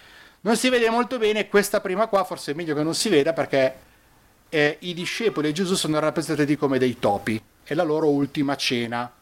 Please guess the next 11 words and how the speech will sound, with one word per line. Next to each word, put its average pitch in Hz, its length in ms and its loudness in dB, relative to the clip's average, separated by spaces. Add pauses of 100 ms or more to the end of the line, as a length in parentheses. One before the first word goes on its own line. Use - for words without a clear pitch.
(200)
è 196 120 2
la 160 100 4
pubblicità 156 380 -2
di 123 80 2
un 123 80 2
topicida. 107 580 -4 (880)
Questa 208 360 2
è - 20 -2
di 143 80 -2
un 160 80 -4
casino, 294 640 2